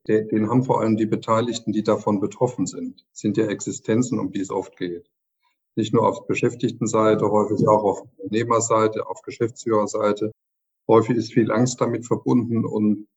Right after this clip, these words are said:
die Dinge gelingen nur, wenn man die nehmen kann. Angst ist ein schlechter Ratgeber in der Krise.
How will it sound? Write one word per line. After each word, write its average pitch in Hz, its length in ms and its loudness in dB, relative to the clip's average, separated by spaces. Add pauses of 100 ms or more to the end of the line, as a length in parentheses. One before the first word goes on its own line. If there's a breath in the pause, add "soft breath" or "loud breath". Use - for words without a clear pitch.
die 107 100 -2
Dinge 117 240 -4
gelingen 107 340 2
nur, 110 200 4
wenn 107 120 4
man 104 120 0
die 107 160 0
nehmen 104 480 2
kann. 87 340 -4 (800)
Angst 117 400 -2
ist - 240 -4
ein 104 80 0
schlechter 104 380 0
Ratgeber 95 540 -2
in 92 100 -4
der 90 120 -4
Krise. 92 540 -4